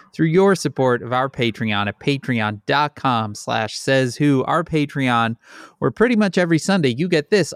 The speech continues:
all over again. Yes, you get me and Maureen if you give it the five or ten dollar a month level, because you get a bonus episode that we call the Town Watch, delivered to you fresh and piping hot every Sunday.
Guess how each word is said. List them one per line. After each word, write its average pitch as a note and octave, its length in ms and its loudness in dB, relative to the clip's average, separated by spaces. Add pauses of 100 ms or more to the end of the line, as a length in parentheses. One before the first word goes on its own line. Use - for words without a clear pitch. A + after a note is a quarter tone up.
(100)
all G3 540 2
over E3+ 400 4
again. C#3 680 0 (560)
Yes, A#2 340 0
you B2 120 -8
get B2+ 160 -2
me C#3+ 320 0
and D3 280 0
Maureen A#2 440 4
if A2 100 -6
you - 60 -2
give C#3+ 180 0
it D3+ 80 -4
the D3 60 -2
five D#3 320 0
or D3 60 -2
ten F3 220 -2
dollar A#2 300 0
a A2 40 0
month A2 260 -2
level, A2+ 180 0
because B2 320 -4
you E3 180 0
get C#3+ 320 0 (380)
a G3+ 80 2
bonus G#3 420 2
episode A#2 580 0
that C3+ 100 -2
we A#2+ 160 -2
call G#2 180 -2
the G#2 80 -6
Town B2 380 0
Watch, B2+ 440 0 (380)
delivered G3 480 2
to F3 140 0
you A#2+ 500 4 (100)
fresh - 600 -2
and A2 300 -2
piping C#3 340 -2
hot G#2+ 280 0
every G#2 220 -2
Sunday. G#2+ 520 0